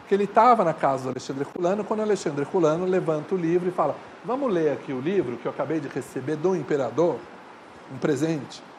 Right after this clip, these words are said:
"Que livro é esse?" "É um, um poema aí de um cara, Gonçalves de Magalhães, tal. Vamos ler." Aí o ca-, o, o Alexandre Herculano começa a ler o poema e joga o livro no chão e fala: "É um absurdo esse antilusitanismo, esses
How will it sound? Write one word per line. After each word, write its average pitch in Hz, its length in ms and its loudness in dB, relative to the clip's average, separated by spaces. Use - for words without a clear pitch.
"Que - 80 -10
livro 269 240 2
é 196 80 6
esse?" 139 240 4
"É 339 160 2
um, 240 160 2
um 185 500 -2
poema 302 480 2
aí 196 160 10
de 185 80 0
um 175 80 0
cara, 175 440 4
Gonçalves 135 380 0
de 147 60 -2
Magalhães, 165 800 -2
tal. 160 360 0
Vamos 220 220 4
ler." 120 220 2
Aí 233 120 2
o 277 40 -2
ca-, 202 200 0
o, 170 340 2
o 156 80 8
Alexandre 147 500 0
Herculano 139 300 -4
começa 143 420 -6
a - 20 -2
ler 147 100 2
o 151 60 2
poema 185 560 -4
e 233 80 -4
joga 151 300 6
o 147 40 0
livro 139 260 0
no 156 120 -6
chão - 200 -8
e - 20 -8
fala: 185 140 -10
"É 359 80 -6
um 349 120 -2
absurdo 208 1080 2
esse 196 240 0
antilusitanismo, 170 1080 0
esses - 160 -8